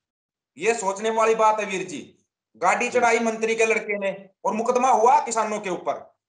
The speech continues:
और किसा-, किन किसानों पे हो रहा है? आप सबसे बड़ी बात लोग बोल देते हैं कि जातिवाद, जातिवाद नहीं होता। जानबूझ के वहां पर भी सिखों और सरदारों को टारगेट किया जा रहा है, जानबूझ के।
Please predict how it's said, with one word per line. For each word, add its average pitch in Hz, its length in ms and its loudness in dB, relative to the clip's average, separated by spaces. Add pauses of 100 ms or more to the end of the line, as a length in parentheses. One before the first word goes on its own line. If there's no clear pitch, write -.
और - 240 -2
किसा-, 240 300 0
किन 277 160 -6
किसानों 254 400 0
पे 247 120 4
हो 240 100 6
रहा 233 120 6
है? 226 60 6
आप 226 120 2
सबसे 220 260 -2
बड़ी 208 180 -6
बात 202 280 0
लोग 202 240 -4
बोल 185 200 -2
देते 185 220 -8
हैं 190 80 -10
कि 190 80 -6
जातिवाद, 180 420 0
जातिवाद 208 440 2
नहीं 247 100 2
होता। 220 480 0 (180)
जानबूझ 240 500 2
के 233 120 2
वहां 196 300 4
पर - 260 0
भी 233 140 -4
सिखों 208 400 -4
और 226 120 6
सरदारों 208 360 -2
को 233 80 2
टारगेट 240 400 2
किया 240 160 2
जा 202 160 2
रहा 147 140 0
है, - 160 -10 (400)
जानबूझ 240 520 0
के। 165 180 -4